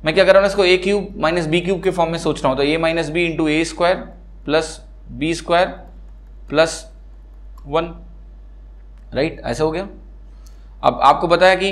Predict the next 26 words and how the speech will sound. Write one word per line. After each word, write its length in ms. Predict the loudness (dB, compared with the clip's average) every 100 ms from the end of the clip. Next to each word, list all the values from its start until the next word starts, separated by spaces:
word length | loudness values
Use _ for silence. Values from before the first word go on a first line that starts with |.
| -4
इसको 240 | -6 -2 0
भी 100 | 0
मैं 140 | 2 0
एक्स 180 | 0
स्क्वायर 280 | -4 2 2
माइनस 300 | 4 0 0
वन 160 | -2 0
by 80 | 2
एक्स 240 | 2 -2
स्क्वायर 260 | -4 0 0
के 80 | 2
फॉर्म 200 | 2 2
में 60 | 2
लिख 120 | -2
सकता 260 | -4 -6 -4
हूँ। 240 | -6 -6
कई 120 | 0
लोगों 180 | 2 2
को 60 | 0
तो 60 |
इसका 220 | -2 0 0
भी 100 | 2
डायरेक्ट 320 | 4 4 4
फॉर्मूला 300 | -2 0 0
याद 280 | 4 4 4
होगा 220 | 0 -2